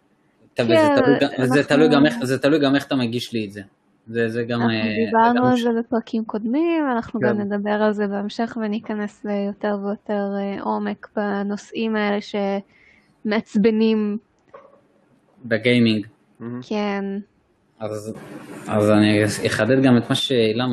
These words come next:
Speaker 1: אמר לגבי זה, שהמשחקים האלה, בדרך כלל אומרים עליהם, "זה לא מה שמושק, זה מה שמגיע אחרי." אבל, אה, חשוב שמה שיושק, יושק בצורה טובה, ולא יושק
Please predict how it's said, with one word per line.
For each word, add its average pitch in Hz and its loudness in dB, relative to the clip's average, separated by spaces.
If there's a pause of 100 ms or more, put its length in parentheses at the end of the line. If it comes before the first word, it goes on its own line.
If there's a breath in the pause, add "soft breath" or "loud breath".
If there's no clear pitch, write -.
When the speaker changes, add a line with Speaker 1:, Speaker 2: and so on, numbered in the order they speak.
Speaker 1:
אמר 151 -2
לגבי 113 -4
זה, 110 -8
שהמשחקים 110 -4
האלה, 143 4 (280)
בדרך 117 0
כלל 120 0
אומרים 120 2
עליהם, 117 2
"זה 117 0
לא 131 4
מה 139 2
שמושק, 120 -2
זה 113 -6
מה 123 -4
שמגיע 120 -2
אחרי." 113 -2 (960)
אבל, 110 -2
אה, 110 -2
חשוב 175 -2
שמה 143 6
שיושק, 143 2
יושק 123 -2 (100)
בצורה 127 -6
טובה, 127 -2
ולא 110 -2
יושק 117 -6